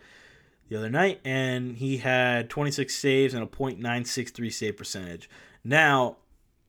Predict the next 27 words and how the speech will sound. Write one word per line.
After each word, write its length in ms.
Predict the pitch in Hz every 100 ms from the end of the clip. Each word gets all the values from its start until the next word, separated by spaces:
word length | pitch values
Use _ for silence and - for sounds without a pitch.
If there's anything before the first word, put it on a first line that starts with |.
| _ _ _ _ _ _ _ -
going 360 | - 131 117 92 _ - - _ _ _ -
back 340 | 98 123 151
into 180 | 160 131
this 260 | 104 127 -
game, 300 | 151 160 156
though, 420 | 160 160 160 175 _
uh, 600 | 107 104 101 101 98 95 - - - - - - - _ _ - - _ _ _ _ _ _ _ _ _ _ _ _ _
God, 340 | - 113 101 95
I 200 | 95 101
just, 500 | - - - - - - _ _ -
the, 380 | 120 110 107 - _ _ _ _ _ _ _ _ _ _
yeah, 220 | 135 117 - -
Andrew 300 | 143 147 120
Hammond 340 | 135 120 110
was 140 | 101
the 80 | 104
goalie 260 | 98 107 95
for 80 | 101
the 60 |
Devils. 460 | 90 117 101 90 - -
I, 260 | 117 107 90 131 - - -
<laughs> 460 | - - - - -
ever 200 | 220 196
since 240 | 202 180
I 80 | 135
got 320 | 113 143 139
him, 240 | 139 104